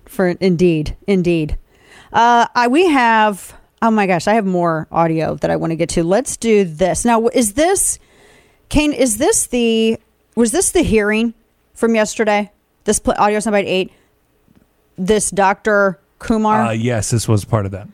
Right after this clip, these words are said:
Speaker 1: So audio soundbite eight, this was a hearing yesterday that was taking place. This guy's from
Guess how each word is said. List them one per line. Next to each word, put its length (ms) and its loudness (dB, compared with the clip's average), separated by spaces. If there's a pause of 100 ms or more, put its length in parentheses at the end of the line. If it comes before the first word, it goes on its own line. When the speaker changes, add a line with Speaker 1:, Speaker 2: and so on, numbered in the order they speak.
(180)
Speaker 1:
So 480 0
audio 300 0
soundbite 400 0
eight, 260 -2
this 160 -2
was 140 0
a 40 2
hearing 300 0
yesterday 420 -2
that 120 -4
was 100 -6
taking 300 -2
place. 240 -2
This 100 -4
guy's 220 -2
from 260 -2